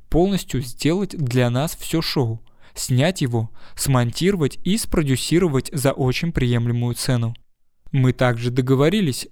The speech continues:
что для начала будем снимать у нас дома, в гостиной. Наступил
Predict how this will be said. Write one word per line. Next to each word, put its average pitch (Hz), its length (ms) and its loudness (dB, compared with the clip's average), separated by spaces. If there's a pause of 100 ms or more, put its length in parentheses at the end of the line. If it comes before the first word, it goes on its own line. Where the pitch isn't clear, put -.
что - 240 -2
для 123 240 2
начала 135 420 0
будем 185 340 0
снимать 131 520 -2
у 135 80 0
нас 123 240 0
дома, 131 400 0 (100)
в 123 160 -2
гостиной. 120 640 -2 (680)
Наступил 135 760 2